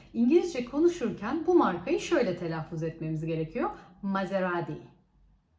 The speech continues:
Şu anda yanda logosu olan bu ünlü Alman markasını istisnasız Türkiye'de herkes Mercedes diye telaffuz ediyor. Ama eğer İngilizce konuşuyorsak bu, e, markanın telaffuzu şu şekilde olmalı.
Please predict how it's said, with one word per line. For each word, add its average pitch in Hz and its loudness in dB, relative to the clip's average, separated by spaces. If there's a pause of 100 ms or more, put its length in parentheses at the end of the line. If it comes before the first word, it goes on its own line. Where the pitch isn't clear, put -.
(340)
Şu - 0
anda 302 6
yanda 294 4
logosu 302 0
olan 226 2
bu 277 2
ünlü 285 4
Alman 277 2
markasını 208 0
istisnasız 247 -2
Türkiye'de 226 0
herkes 294 2
Mercedes 208 2
diye 165 0
telaffuz 156 -4
ediyor. 170 0 (320)
Ama 359 4
eğer 370 2
İngilizce 359 4
konuşuyorsak 185 -2 (400)
bu, 392 -2
e, 208 0
markanın 233 4
telaffuzu 233 0
şu 339 -2
şekilde 170 -2
olmalı. 160 0